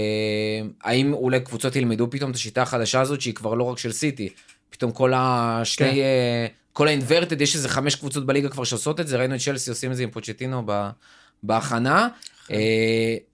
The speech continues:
Speaker 1: ואמרנו, יש כל כך הרבה קבוצות בליגה שהן נהיו כאלה טובות, אה, שפתאום, אה, הרבה יותר קל לשמור על נקודות ולהגיע לתשעים פלוס, ראינו את האחרונה-, העונה האחרונה עם צ'לסי, אה, עם, אה, סליחה, ארסנל וסיטי,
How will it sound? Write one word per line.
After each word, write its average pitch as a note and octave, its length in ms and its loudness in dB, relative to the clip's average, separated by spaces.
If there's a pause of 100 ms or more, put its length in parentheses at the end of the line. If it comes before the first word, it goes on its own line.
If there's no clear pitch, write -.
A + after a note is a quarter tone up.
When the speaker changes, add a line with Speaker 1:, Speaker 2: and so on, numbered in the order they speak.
(220)
Speaker 1:
ואמרנו, A2 880 -2 (160)
יש C2 160 -10
כל - 160 -16
כך A#2 80 -12
הרבה B2 120 -6
קבוצות A#2 400 -8
בליגה A#2 340 -2
שהן G#2 200 -4
נהיו A2 180 -4
כאלה A#2 200 -2
טובות, B2+ 580 -4 (480)
אה, F#2 40 -8 (840)
שפתאום, C#3 560 -8
אה, D3+ 40 -4 (920)
הרבה A2 240 0
יותר C#3+ 180 2
קל C#3+ 200 4
לשמור B2+ 420 0
על B2 60 0
נקודות A#2 360 -2
ולהגיע G#2+ 360 -2
לתשעים A2 440 -4
פלוס, D#3 480 -2 (340)
ראינו A2+ 240 -4
את A2+ 80 -8
האחרונה-, A2 260 -4
העונה A2+ 200 -2
האחרונה A#2 300 -2
עם A2+ 100 -2
צ'לסי, A2+ 380 -4
אה, G#2+ 120 0
עם, G#2+ 120 -4
אה, G2+ 100 -6
סליחה, A2+ 240 0
ארסנל A2 320 -4
וסיטי, G2 440 -10